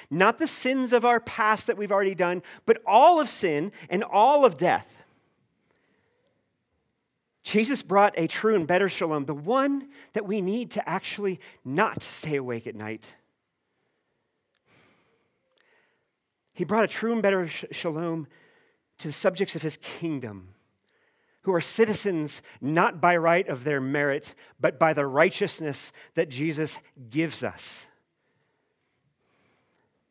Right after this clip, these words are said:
Like Absalom, he too hung from a tree, cursed. He too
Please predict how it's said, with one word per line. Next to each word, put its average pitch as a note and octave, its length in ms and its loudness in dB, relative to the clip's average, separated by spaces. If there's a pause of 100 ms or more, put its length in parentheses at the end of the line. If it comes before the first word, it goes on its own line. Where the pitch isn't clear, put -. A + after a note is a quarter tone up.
(840)
Like G3 280 4
Absalom, F3+ 720 2 (1120)
he - 180 -10
too F#3 560 -6 (140)
hung D3 240 -4
from C#3+ 160 -12
a C3 40 -12
tree, G#2+ 440 -12 (840)
cursed. - 580 -8 (1700)
He E3+ 180 -6
too F3+ 520 0